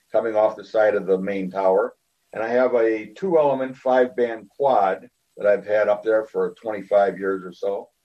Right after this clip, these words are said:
And I have a, another tower up so that at the ninety foot level, where the feed point is at the ninety foot level,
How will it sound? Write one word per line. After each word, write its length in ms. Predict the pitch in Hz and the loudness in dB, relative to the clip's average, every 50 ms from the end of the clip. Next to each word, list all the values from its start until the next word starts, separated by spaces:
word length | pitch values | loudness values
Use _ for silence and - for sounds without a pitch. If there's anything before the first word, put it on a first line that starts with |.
| _ _ _ _ | _ _ _ _
And 140 | - 110 107 | -8 -4 -2
I 60 | 110 | -2
have 220 | 117 131 131 123 117 | 0 0 0 2 2
a, 320 | 110 104 101 101 95 92 - _ _ _ _ _ _ - 113 | 2 2 2 2 0 -2 -8 _ _ _ _ _ _ -12 -10
another 340 | 101 110 147 165 170 147 | -2 0 2 2 2 0
tower 480 | 127 - 131 127 123 123 117 113 113 117 | -2 -2 0 2 4 4 4 4 2 2
up 160 | 117 120 - _ _ _ _ _ _ | 0 -2 -4 _ _ _ _ _ _
so 220 | _ - 120 117 110 | _ -2 0 0 2
that 100 | 110 113 | 4 2
at 160 | 110 110 110 | 2 2 0
the 80 | 110 | -2
ninety 400 | 110 110 123 139 156 160 147 143 | -2 0 -2 -2 -2 -4 -6 -10
foot 240 | 143 - 131 120 - | -6 -4 -4 -4 0
level, 320 | 123 127 123 110 107 101 104 | 0 0 2 2 2 0 0
where 100 | 95 98 | -4 -6
the 80 | 98 | -8
feed 260 | - - 147 147 143 | -8 -8 -10 -10 -4
point 200 | - 139 131 120 | -2 0 0 0
is 100 | 110 101 | 0 0
at 140 | - - - | 0 -2 -4
the 80 | 104 98 | -6 -8
ninety 400 | 101 110 113 117 113 107 95 _ | -8 -8 -8 -8 -10 -16 -16 _
foot 180 | - 110 - 90 | -8 -8 -4 0
level, 420 | 107 117 110 92 87 90 - - | 0 0 0 0 -2 -6 -8 -14